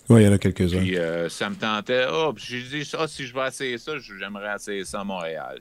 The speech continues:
Speaker 2: Tu sais, commencer là, puis ensuite, euh, faire ça. Alors, pour Wolfie, j-, j'aimerais bien, euh, bien ça. C'est, avec Wolfie, c'est beaucoup de harmonie, euh,
Speaker 1: Ouais.
Speaker 2: vocale.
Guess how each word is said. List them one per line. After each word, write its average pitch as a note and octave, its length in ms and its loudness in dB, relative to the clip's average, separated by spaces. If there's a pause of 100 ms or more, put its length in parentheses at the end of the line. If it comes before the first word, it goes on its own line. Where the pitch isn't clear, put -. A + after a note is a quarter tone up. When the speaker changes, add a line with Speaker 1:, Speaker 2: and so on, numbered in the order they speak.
Speaker 2:
Tu - 60 -20
sais, E2+ 60 -16
commencer F2 480 -6
là, E2 320 -4
puis C#2+ 240 -12 (200)
ensuite, - 480 -14 (260)
euh, - 100 -12 (720)
faire - 80 -8
ça. - 160 -8
Alors, A2 260 2
pour G#2+ 240 -6
Wolfie, G#2 500 -4
j-, F2 80 -12 (100)
j'aimerais F2 400 -4
bien, E2+ 120 -6 (440)
euh, D#2+ 280 -2
bien F2+ 320 -8
ça. A2+ 260 -4
C'est, C3 200 -8 (400)
avec C3 240 -4
Wolfie, F3+ 480 -4 (640)
c'est - 220 -12 (100)
beaucoup C#3+ 300 -4
de C#3+ 200 0
harmonie, A#2 800 -4 (240)
euh, G2 540 -2
Speaker 1:
Ouais. A#2+ 220 12
Speaker 2:
vocale. A2+ 500 -2